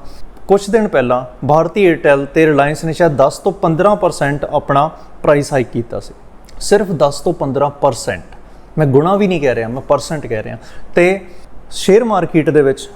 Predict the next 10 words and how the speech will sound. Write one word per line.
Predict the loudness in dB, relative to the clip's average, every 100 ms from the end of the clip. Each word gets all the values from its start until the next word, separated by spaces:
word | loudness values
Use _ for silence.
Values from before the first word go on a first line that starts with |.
| -6
ਉਹਦੀ | -2 0 -2 -6 2
ਇੰਨੀ | 4 4 4 2
ਕੁ | 2
ਜ਼ਿਆਦਾ | 2 2 2 2 2
ਐਪਰੀਸੀਏਸ਼ਨ | 2 2 0 -2 -4 -4
ਹੋਈ | -4
ਆ, | -2
ਇੰਨੇ | 2 4 2 0
ਕੁ | 0
ਗੁਣਾ, | 0 0 -2